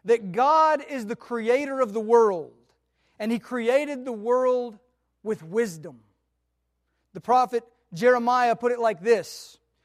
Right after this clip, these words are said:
"The Lord made the earth by His power, and He preserves it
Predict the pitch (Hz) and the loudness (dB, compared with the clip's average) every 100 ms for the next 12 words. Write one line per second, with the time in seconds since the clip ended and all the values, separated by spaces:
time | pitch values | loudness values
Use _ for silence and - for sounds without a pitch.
0 | _ _ - 214 233 277 294 285 247 262 | _ _ -2 0 4 4 4 4 0 0
1 | 254 202 220 - 262 269 262 - 196 240 | -2 -6 -8 2 4 4 0 -4 0 0
2 | 226 220 - 226 262 269 214 175 139 _ | 0 -6 -10 -4 0 2 0 -6 -16 _
3 | _ _ _ _ _ _ _ _ _ 190 | _ _ _ _ _ _ _ _ _ -6
4 | 214 220 226 190 208 285 262 190 202 185 | -6 -4 -6 -2 2 2 0 -4 -8 -10